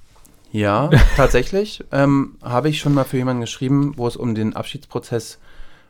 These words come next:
Speaker 1: von der, von der großen Liebe mit den Kindern ging. Das war ein bisschen trickreich,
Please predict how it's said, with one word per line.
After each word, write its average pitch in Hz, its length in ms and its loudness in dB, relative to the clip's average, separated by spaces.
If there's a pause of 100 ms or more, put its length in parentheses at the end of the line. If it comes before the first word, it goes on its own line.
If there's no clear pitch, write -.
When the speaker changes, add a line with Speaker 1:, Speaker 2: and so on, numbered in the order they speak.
(120)
Speaker 1:
von 113 240 -2
der, 107 320 0 (320)
von 113 180 -6
der 120 180 2
großen 113 340 -4
Liebe 110 180 -4
mit 104 120 -4
den 101 120 -6
Kindern 120 320 -4
ging. 139 160 -2
Das 123 160 -6
war 117 180 0
ein 120 160 -6 (680)
bisschen 151 360 0
trickreich, 123 840 -4